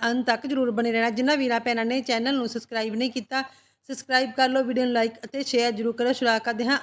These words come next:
ਅੱਜ ਦੀ ਵੱਡੀ ਖਬਰ। ਇਤਿਹਾਸਕ ਫੈਸਲਾ, ਤਰਨ ਤਾਰਨ ਫਰਜ਼ੀ ਐਨਕਾਊਂਟਰ ਕੇਸ 'ਚੋਂ ਤਤਕਾਲੀ ਐਸ ਐਸ ਪੀ, ਡੀ ਐਸ ਪੀ ਸਮੇਤ ਪੰਜ ਦੋਸ਼ੀ ਕਰਾਰ, ਸਜ਼ਾ ਚਾਰ ਅਗਸਤ ਨੂੰ। ਨਗਰ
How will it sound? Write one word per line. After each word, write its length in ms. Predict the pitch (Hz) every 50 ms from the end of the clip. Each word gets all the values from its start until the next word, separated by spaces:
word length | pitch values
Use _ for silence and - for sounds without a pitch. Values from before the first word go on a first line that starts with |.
| -
ਅੱਜ 160 | 240 233 208 240
ਦੀ 120 | 226 226
ਵੱਡੀ 260 | 220 226 208 208 254
ਖਬਰ। 240 | 233 254 247 269 269 -
ਇਤਿਹਾਸਕ 440 | 254 - 247 226 220 208 - 220 233
ਫੈਸਲਾ, 320 | - 240 226 226 277 277
ਤਰਨ 260 | 269 - 240 233 226
ਤਾਰਨ 200 | 220 240 226 226
ਫਰਜ਼ੀ 380 | 226 - 220 202 202 208 285 285
ਐਨਕਾਊਂਟਰ 500 | 262 233 220 - 220 220 220 214 247 240
ਕੇਸ 400 | 226 _ - 226 240 254 247 -
'ਚੋਂ 680 | 277 262 254 _ _ _ _ _ _ _ _ 247 240 254
ਤਤਕਾਲੀ 580 | 254 269 254 - 226 - 240 226 226 240 262 262 -
ਐਸ 220 | 240 220 220 -
ਐਸ 180 | 233 226 - -
ਪੀ, 180 | - 269 294
ਡੀ 240 | 247 214 240 233 233
ਐਸ 200 | 233 240 233 -
ਪੀ 240 | _ 233 233 254 262
ਸਮੇਤ 380 | - - 233 233 226 240 254 247
ਪੰਜ 300 | - - 233 233 233 220
ਦੋਸ਼ੀ 460 | 226 196 233 220 214 - - 294 269
ਕਰਾਰ, 360 | 240 - 233 226 220 220 233 233
ਸਜ਼ਾ 340 | - - 214 202 240 262 277 269 - - - - _ _ _
ਚਾਰ 300 | - 262 254 254 269 277
ਅਗਸਤ 360 | 269 214 233 247 247 - -
ਨੂੰ। 200 | 285 285 262 214 180 - _ _ _ _ _ _ _ _ _ _ -
ਨਗਰ 460 | 226 254 262 240 254 311 311 311 311